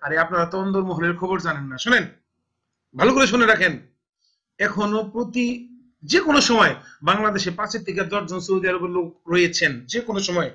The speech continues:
সহি আকীদার ভাইরা তারা দিনের দাওয়াত দিচ্ছেন। আপনি যদি খোঁজ নেন, জানবেন যে বাংলাদেশে প্রতি সব সময় কমপক্ষে দশ পনেরো জন লোক রয়েছে। আমাদের সাথেও দু চারজন সৌদি বাংলাদেশে গিয়েছে, কিন্তু আমরা এইভাবে ঢাকঢোল পিটাইনি, কারণ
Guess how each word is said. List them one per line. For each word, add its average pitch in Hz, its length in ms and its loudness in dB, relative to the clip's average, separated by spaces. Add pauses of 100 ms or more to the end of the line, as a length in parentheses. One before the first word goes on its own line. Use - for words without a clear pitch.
(220)
সহি 180 300 2
আকীদার 180 420 -2
ভাইরা 165 260 6 (380)
তারা 151 180 -2
দিনের 160 280 -2
দাওয়াত 156 220 -2
দিচ্ছেন। 139 360 -10 (1300)
আপনি 151 200 -2
যদি 156 160 -6
খোঁজ 160 280 -4
নেন, 226 160 6 (380)
জানবেন 170 360 0
যে 220 80 0
বাংলাদেশে 185 520 0 (580)
প্রতি 254 260 0 (240)
সব 330 240 4
সময় 262 300 4 (260)
কমপক্ষে 196 380 -2
দশ 196 140 -2
পনেরো 190 280 -4
জন 185 160 -8
লোক 208 160 -4
রয়েছে। 165 500 -2 (380)
আমাদের 233 380 2
সাথেও 269 320 2
দু 208 120 -2
চারজন 214 340 0
সৌদি 196 280 0
বাংলাদেশে 175 440 -4
গিয়েছে, 170 340 -2 (320)
কিন্তু 160 180 -4
আমরা 160 180 0
এইভাবে 165 260 0
ঢাকঢোল 139 360 -8
পিটাইনি, 143 440 -6 (760)
কারণ 190 260 6